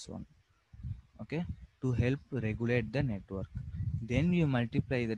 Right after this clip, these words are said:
tan H output with a sigmoid output. So இந்த ரெண்டு அவுட்புட்டையும் நம்ம என்ன பண்றோம்? multiply பண்றோம். அதுக்கப்புறம், ஆ, then the sigmoid output will decide which information is important to keep from the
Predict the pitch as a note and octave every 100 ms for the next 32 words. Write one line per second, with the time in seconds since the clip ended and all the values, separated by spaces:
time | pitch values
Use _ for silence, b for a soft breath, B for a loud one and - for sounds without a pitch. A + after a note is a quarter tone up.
0 | A2 G#2 A2+ C3 A#2 G#2 G2+ C3+ D3 A2+
1 | G#2 B2 - G#2+ A2 A2 G#2 F#2 - F#2
2 | - - b b b - A#2+ A2 A2+ B2+
3 | B2 B2+ C3 C3 A#2 A2 A#2+ A#2+ A2 D#3+
4 | A#2 G#2 A2 G#2+ G2 F#2 F#2 F#2+ - _
5 | b b _ _ - G#2 A#2+ B2+ - B2+
6 | G#3+ - - _ - - - A2 G2 F#2
7 | G2 - A#2+ A#2 A2 - _ _ - -
8 | A#2 A#2 A2 - B2 B2+ C3+ B2+ A2 A2
9 | D3+ A#2+ A2+ G#2+ A2+ C3 D#3+ C#3 C#3+ -
10 | C#3 B2+ B2 A#2 A2 A2+ A2 G#2+ - F#2+
11 | F#2 F#2 G2 - F#3 - B B B -
12 | - A2 A#2